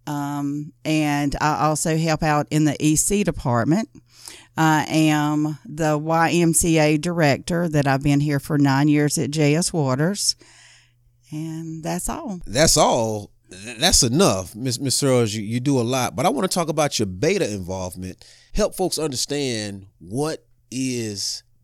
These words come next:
Speaker 2: beta?
Speaker 1: Junior Beta Club is like the National Honor Society, where students in, we now have started in the fifth grade, inducting them so they'll be ready for sixth grade. We do sixth, seventh, and eighth grade here. Um, they have to have a ninety-three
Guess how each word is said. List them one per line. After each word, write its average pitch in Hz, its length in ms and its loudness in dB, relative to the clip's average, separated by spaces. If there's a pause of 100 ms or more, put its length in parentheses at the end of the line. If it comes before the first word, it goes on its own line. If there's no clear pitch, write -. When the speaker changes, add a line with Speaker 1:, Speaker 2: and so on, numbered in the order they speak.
Speaker 2:
beta? 92 400 -8
Speaker 1:
Junior 285 220 -4
Beta 185 240 -2
Club 170 240 -4
is 147 160 -4
like 139 200 -4
the 147 200 -4
National 151 520 -2
Honor 143 300 0
Society, 170 720 -4 (320)
where 160 160 0
students 170 640 0
in, 151 540 0
we 170 240 -2
now 165 240 2
have 165 180 -4
started 143 380 -2
in 143 160 0
the 135 140 -4
fifth 226 360 -2
grade, 123 520 -2
inducting 147 520 0
them 143 100 0
so 143 140 -4
they'll 143 140 0
be 139 140 -2
ready 139 240 -2
for 139 160 -4
sixth 151 360 -2
grade. 123 380 -2 (320)
We 160 100 0
do 151 160 2
sixth, 160 360 -2
seventh, 165 320 -2
and 165 100 2
eighth 156 220 0
grade 175 260 -4
here. 147 460 -2 (560)
Um, 147 380 0
they 180 220 0
have 196 260 0
to 180 160 0
have 165 380 0
a 147 180 0
ninety-three 185 1000 0